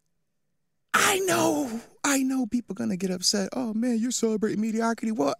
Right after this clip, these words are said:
actually, we can't celebrate mediocrity because mediocrity would have losing seasons in there. Because there are a ton of teams that have losing seasons, even the greatest of coaches, your Tom Landrys, your Belichick's, who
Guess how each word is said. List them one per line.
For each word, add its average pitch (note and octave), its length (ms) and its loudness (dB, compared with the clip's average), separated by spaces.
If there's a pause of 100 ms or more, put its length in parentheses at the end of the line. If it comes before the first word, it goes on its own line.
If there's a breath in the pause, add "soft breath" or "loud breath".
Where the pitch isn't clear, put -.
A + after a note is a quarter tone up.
(100)
actually, B3 400 0
we G#3 100 -2
can't - 260 -2
celebrate E3+ 340 0
mediocrity E3+ 560 -2
because F#3+ 300 -2
mediocrity F#3 540 0
would E3+ 140 0
have F3+ 300 0 (100)
losing B2+ 280 0
seasons F3+ 340 0
in F4 160 0
there. A2 180 -2 (460 soft breath)
Because G#3+ 400 2
there - 120 -4
are - 40 -4
a C3+ 60 -4
ton - 260 0
of C4 80 0
teams E3 200 0
that F3 100 -4
have E3+ 140 -6
losing D#3 260 0
seasons, B3 440 -2
even G3 220 -2
the F3 60 -4
greatest A3 280 0
of D3+ 80 -4
coaches, - 380 -6
your - 120 -12
Tom E3+ 320 2
Landrys, F3 380 -2
your C3+ 100 -4
Belichick's, E3+ 520 -2 (440 loud breath)
who E3 220 2